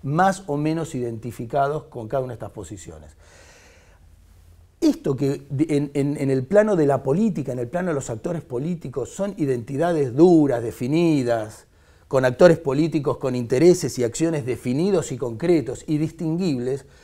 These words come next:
no necesariamente se traduce de la misma manera en una, en la sociedad, en el conjunto de la sociedad.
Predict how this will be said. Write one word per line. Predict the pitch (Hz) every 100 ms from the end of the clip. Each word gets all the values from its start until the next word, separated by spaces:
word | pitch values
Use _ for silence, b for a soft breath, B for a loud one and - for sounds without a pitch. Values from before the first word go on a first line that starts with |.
| b b
no | 302 403
necesariamente | 302 - 151 226 214 196 247 143
se | - 120
traduce | 139 131 165 - 143
de | 131
la | 117
misma | 127 123 123
manera | 110 117 120
en | 113
una, | 117 113 107
en | 131
la | 101
sociedad, | - 104 113 107
en | 104
el | 110
conjunto | 113 143 123
de |
la | 107
sociedad. | 104 95 95 82